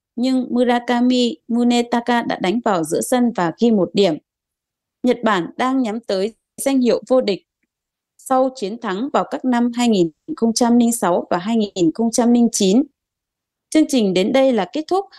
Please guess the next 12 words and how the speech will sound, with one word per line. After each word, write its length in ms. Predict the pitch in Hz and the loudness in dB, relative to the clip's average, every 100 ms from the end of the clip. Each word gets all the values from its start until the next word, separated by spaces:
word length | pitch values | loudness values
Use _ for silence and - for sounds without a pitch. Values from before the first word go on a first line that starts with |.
| - - | -8 -4
Cảm 160 | 196 | -2
ơn 260 | 254 269 269 | 0 0 0
quý 120 | 226 233 | -2 0
vị 200 | 226 - | 0 -2
đã 80 | 196 | -2
theo 140 | 269 262 | 0 0
dõi 280 | 247 165 - | 0 0 0
và 100 | 185 | -2
lắng 220 | 165 208 | -2 0
nghe 160 | 254 262 | 0 2
chương 160 | 262 254 | 2 0
trình. 220 | 226 190 | 0 -2